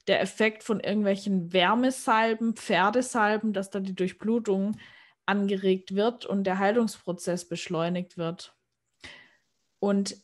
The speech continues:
ich weiß jetzt nicht, äh, vielleicht weißt du ja was darüber. Ich habe das nur so vom Hörensagen schon öfter mal mitgekriegt, dass ja viele Schmerzen im Körper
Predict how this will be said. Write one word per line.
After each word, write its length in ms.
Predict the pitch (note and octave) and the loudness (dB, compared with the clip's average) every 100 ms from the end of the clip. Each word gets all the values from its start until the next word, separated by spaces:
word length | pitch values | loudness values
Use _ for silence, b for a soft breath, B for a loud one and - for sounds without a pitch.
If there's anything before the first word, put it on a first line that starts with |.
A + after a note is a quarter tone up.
| _ | _
ich 220 | - G3 | -6 0
weiß 260 | E3+ E3+ A#3+ | 4 4 2
jetzt 200 | C#4+ - | -4 -4
nicht, 360 | C4+ D#4+ - - | 0 0 -2 0
äh, 120 | F3+ | 0
vielleicht 560 | F#3+ G#3+ F#3 G3 - F#3+ | 2 4 4 2 -6 2
weißt 440 | E3 F#3+ - - | 4 4 0 -4
du 80 | C4+ | -2
ja 280 | C4+ C4+ C4 | 2 0 2
was 300 | C4 C4+ - | 0 -2 0
darüber. 720 | C4 B3+ C4+ B3+ C#4+ D#4 D4+ - | 0 2 0 2 2 2 -2 -10
Ich 180 | G3 A3 | -6 0
habe 140 | G#3+ A3 | 0 0
das 180 | G#3+ | 0
nur 500 | A3 A3 A3 A3 G#3+ - | 2 4 4 4 0 -6
so 180 | F#3+ A3 | -8 -6
vom 280 | F#3+ F#3 F3 | -2 -4 0
Hörensagen 800 | A3 B3+ C#4 B3 F#3 F3+ F#3+ G3+ | 2 4 2 -2 0 0 0 -4
schon 260 | G3 F#3 - | -4 -6 -2
öfter 380 | G3+ G3 A3 | -4 -2 -4
mal 260 | G3+ F#3+ F#3 | 0 0 0
mitgekriegt, 840 | F#3+ A#3+ - F#3+ - G3+ C4 - - B B B B B _ | 0 -2 -4 -12 -4 -4 -4 -10 -20 B B B B B _
dass 280 | G#3 G3+ - | 0 0 -2
ja 160 | G3+ | -2
viele 460 | G#3 - C4 D4+ D4 | -2 -4 0 2 2
Schmerzen 800 | - G#3 G3 A3 - - A3+ F3+ | 0 2 4 4 2 0 -4 -2
im 180 | F#3 | -2
Körper 680 | F#3 G#3 F3 F#3 F#3 A#3 D4 | -2 0 2 2 2 0 0